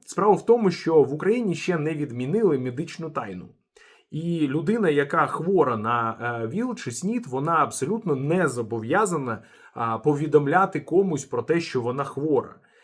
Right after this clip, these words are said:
І більш того, вимагати таку інформацію чи, е, намагатись отримати її якимось тайним шляхом, це буде порушенням його прав і порушенням медичної тайни.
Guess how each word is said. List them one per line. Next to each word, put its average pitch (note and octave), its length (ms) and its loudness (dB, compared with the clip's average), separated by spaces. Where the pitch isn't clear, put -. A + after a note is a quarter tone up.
І A#2 500 -2
більш E3+ 320 -2
того, A#2+ 240 0
вимагати C#3+ 540 0
таку E3+ 260 -8
інформацію D3 680 -4
чи, B2 500 -6
е, A2 40 -10
намагатись C#3+ 800 -4
отримати C#3+ 480 -4
її C#3+ 180 -8
якимось C3+ 460 -4
тайним A#2+ 400 -2
шляхом, A3+ 440 -4
це A3+ 200 6
буде F3+ 240 4
порушенням D#3+ 720 0
його C#3+ 300 0
прав E3+ 380 -2
і D#3 40 -2
порушенням D3+ 600 -4
медичної C#3 560 -4
тайни. G#2 440 -8